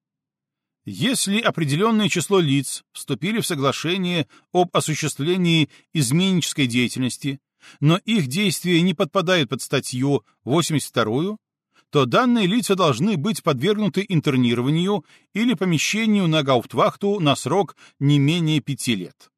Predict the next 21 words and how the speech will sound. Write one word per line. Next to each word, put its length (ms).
При 180
наличии 480
обстоятельств, 720
смягчающих 760
вину, 380
мерой 320
наказания 560
должно 360
быть 220
содержание 720
на 220
гауптвахте 800
сроком 560
от 260
двух 480
до 260
пяти 320
лет. 360
Статья 720
восемьдесят 560
пятая. 440